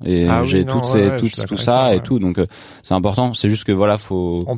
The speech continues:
Speaker 2: on peut mettre des mots
Speaker 1: on peut,
Speaker 2: sur,
Speaker 1: voilà.
Speaker 2: euh, des mots, M A U X,
Speaker 1: Mm.
Speaker 2: et du coup, peut-être mieux,
Speaker 1: Ouais.
Speaker 2: euh, à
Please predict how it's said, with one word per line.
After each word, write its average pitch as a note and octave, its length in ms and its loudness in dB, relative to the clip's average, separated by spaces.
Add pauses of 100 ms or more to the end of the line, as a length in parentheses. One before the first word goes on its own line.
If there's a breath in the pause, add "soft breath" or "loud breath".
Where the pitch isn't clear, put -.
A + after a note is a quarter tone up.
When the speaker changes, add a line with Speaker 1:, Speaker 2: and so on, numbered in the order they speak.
Speaker 2:
on C#3+ 80 -6
peut C#3+ 120 2
mettre C#3 160 0
des B2+ 140 -2
mots D3 340 2
Speaker 1:
on - 40 -2
peut, G#2+ 260 4
Speaker 2:
sur, F#2+ 80 4
Speaker 1:
voilà. F#2+ 180 2
Speaker 2:
euh, A2 180 0
des G2+ 240 -2
mots, G#2 460 0
M G#2+ 200 -2
A G2+ 120 0
U G2 200 0
X, - 260 -4
Speaker 1:
Mm. F#2+ 120 4 (540 soft breath)
Speaker 2:
et G#2+ 560 4
du G#2 140 -6
coup, C#3+ 280 0
peut-être A2 400 -4
mieux, A#2+ 680 0 (100)
Speaker 1:
Ouais. A2 60 4
Speaker 2:
euh, G2+ 320 2 (760)
à G#2 600 -2